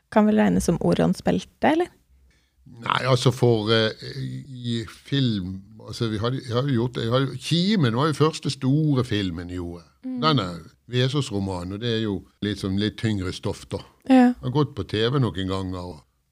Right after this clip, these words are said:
Speaker 2: og, eh, så det var første film, store filmjobben.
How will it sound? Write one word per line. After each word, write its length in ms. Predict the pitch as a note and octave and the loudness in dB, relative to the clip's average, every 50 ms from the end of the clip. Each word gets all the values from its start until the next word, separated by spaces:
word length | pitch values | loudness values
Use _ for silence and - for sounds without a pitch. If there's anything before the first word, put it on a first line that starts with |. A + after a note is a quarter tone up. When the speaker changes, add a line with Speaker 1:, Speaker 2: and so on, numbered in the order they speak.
| _ - | _ -20
Speaker 2:
og, 140 | A2 A2 A2+ A2+ A2 A2+ | -20 -20 -18 -14 -12 -12
eh, 80 | A#2 B2 | -12 -6
så 140 | - C3 C#3 | -4 -2 0
det 80 | D#3+ D#3+ | 2 2
var 160 | C#3 A#2+ - | 2 2 2
første 320 | - B2 B2+ B2 - C#3 C3+ | 2 0 0 0 -2 -6 -4
film, 320 | - - D#3+ C#3+ A#2+ G2 | 0 0 2 2 2 0
store 380 | - - - C3 C3+ C#3 C#3 C#3 | -4 -2 0 0 2 2 2 2
filmjobben. 720 | - C#3 C3+ A#2 F#2+ F2+ E2+ E2+ F2 F2 E2+ E2 D#2+ - | 4 2 2 2 0 -2 -4 -6 -6 -6 -8 -12 -14 -18